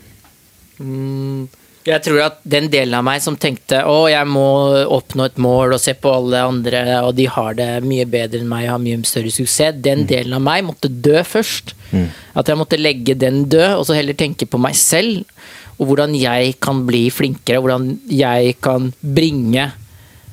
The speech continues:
Speaker 1: noe av verdi for lytterne.
Speaker 2: Mm.
Speaker 1: Og da sl-, slapp jeg å stresse. Da var det gøy. Da var det sånn, «Ok, hvordan kan jeg bli enda flinkere? Hvordan kan produktet bli enda bedre? Kan jeg bli bedre til å synge? Kan jeg bli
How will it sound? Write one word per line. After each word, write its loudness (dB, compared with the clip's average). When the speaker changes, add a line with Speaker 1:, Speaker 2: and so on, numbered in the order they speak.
Speaker 1:
noe 4
av 2
verdi 0
for -2
lytterne. -2
Speaker 2:
Mm. -4
Speaker 1:
Og 2
da 4
sl-, 0
slapp -2
jeg 2
å 0
stresse. -8
Da -2
var 2
det -4
gøy. -4
Da -2
var 2
det -6
sånn, -6
«Ok, 0
hvordan 0
kan -2
jeg -4
bli 0
enda 0
flinkere? -6
Hvordan -2
kan -2
produktet -2
bli 0
enda -2
bedre? 0
Kan -2
jeg -2
bli 2
bedre 0
til -4
å 0
synge? 0
Kan -6
jeg -6
bli 0